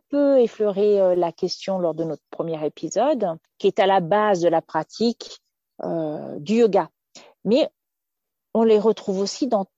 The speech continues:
tous les autres textes, et souvent d'ailleurs, on adjoint des textes qui sont typiquement de l'hindouisme. Je pense par exemple, euh, aux Védas ou aux Upanishads, qui sont des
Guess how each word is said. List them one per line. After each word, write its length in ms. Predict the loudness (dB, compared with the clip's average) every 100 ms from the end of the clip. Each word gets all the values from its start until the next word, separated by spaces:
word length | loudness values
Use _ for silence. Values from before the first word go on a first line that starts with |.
| _
tous 200 | 2 4
les 240 | 6 4 4
autres 260 | 0 0
textes, 480 | -4 0 0 -2 -8 -6
et 80 |
souvent 360 | -6 -4 -2 0
d'ailleurs, 480 | 2 2 2 0 -6 -6
on 200 | -4 0
adjoint 420 | 0 0 0 2
des 140 | 0
textes 380 | -2 -2 -2 -4
qui 100 | -10
sont 160 | -8 -12 _
typiquement 680 | _ 0 0 2 -2 -2 -4
de 100 | 0
l'hindouisme. 800 | 0 0 -2 -4 -4 -6 -6 -6 -8 _ _ _
Je 140 | -6
pense 240 | -2 -2 -2
par 140 | -4
exemple, 500 | -2 0 -2 -2 0
euh, 260 | 2 2 0 -8 _ _ _ _ _ 0
aux 120 | 0 2
Védas 500 | 2 4 2 0 -2 _ _ _ _ _ _ _
ou 100 | -4 0 4
aux 80 | 2
Upanishads, 800 | 0 -2 -2 -2 -2 0 0 -2 -2
qui 120 | -8
sont 180 | -2 0
des 160 | 0